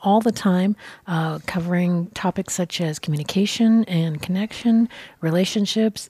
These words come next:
dating tips. Uh, where the next one coming up is, uh, sex and romance. So go ahead and subscribe to the Member Vault at e softer side dot com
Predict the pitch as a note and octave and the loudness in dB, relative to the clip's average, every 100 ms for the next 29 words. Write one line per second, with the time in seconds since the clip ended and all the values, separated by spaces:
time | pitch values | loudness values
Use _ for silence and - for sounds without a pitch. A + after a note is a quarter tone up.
0 | - E3+ F3+ G#3+ G#3+ A3 G#3+ - - - | -6 0 2 2 0 2 0 -2 -12 -16
1 | - - - F3+ D#3 D#3 C#3+ - A3 A#3+ | -20 -20 -10 -4 -2 -2 -4 -8 -12 -20
2 | B3 G#3 F3+ F#3 - A#3 F3 F3 - - | -14 -6 -4 -4 -8 -8 -4 -4 -4 -2
3 | F#3+ F3+ G#3+ G3 G3+ - E3+ D#3+ D#3+ E3+ | 0 2 2 4 2 0 -4 -4 -6 -6
4 | D#3 - G3+ G#3+ - F3+ E3 F3+ G#3 G3+ | -6 -2 -2 0 0 0 2 4 4 4
5 | G#3 G#3 - - F3 D#3 D#3 E3 D#3+ _ | 2 -2 -8 -6 -2 -2 -4 -10 -16 _
6 | _ _ - G#3+ D#4 - G#3 F3+ E3+ E3 | _ _ -4 0 0 2 2 2 -2 -2
7 | - D3 - E3+ E3+ G3+ - D#3+ D3+ G3+ | -4 -8 -6 -2 -2 -2 -2 -2 2 2
8 | B3 F#3+ G3 G#3 E3+ E3 - - A3 A3+ | 4 2 0 -2 -4 -8 -12 -4 0 2
9 | A3 - F3 G3 A3 - F3+ E3+ D#3+ D#3+ | 2 0 -2 -2 -4 -2 -2 -2 -4 -6
10 | - - F3+ F3+ A#3+ | -8 -4 -2 0 -2